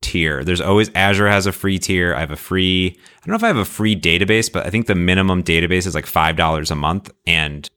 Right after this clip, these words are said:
that's pretty fine, but th-, there's a free web service out there. I think what's really important is that a lot of developers may jump into saying,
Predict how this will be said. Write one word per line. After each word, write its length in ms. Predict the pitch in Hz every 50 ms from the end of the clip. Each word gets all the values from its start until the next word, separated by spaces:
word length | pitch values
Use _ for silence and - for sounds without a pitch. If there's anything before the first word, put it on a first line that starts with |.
| _ _
that's 280 | 87 87 82 - - -
pretty 380 | _ _ _ - 98 87 87
fine, 300 | 82 - 76 76 80 85
but 160 | 90 92 -
th-, 120 | - 80 -
there's 180 | 98 95 85
a 60 | 90 -
free 260 | - - 98 95 90
web 300 | 80 78 82 85 82 -
service 460 | - 98 95 92 90 92 90 90 - -
out 240 | - 156 156 - -
there. 260 | 131 156 160 165 160 - - - - - - -
I 40 | 131
think 200 | - 214 247 269
what's 160 | 294 - -
really 220 | 160 143 131 120
important 360 | 107 95 - - 107 104 98 92
is 80 | 87
that 300 | 95 90 85 - - _ _ _ _ _ _
a 80 | 117 113
lot 180 | 117 123 147
of 60 | 170 151
developers 480 | 127 110 104 101 98 - 98 92 80
may 160 | 95 92 95 90
jump 220 | - 98 87 80
into 220 | 92 90 90 87 82
saying, 420 | - 95 87 85 85 85 85 82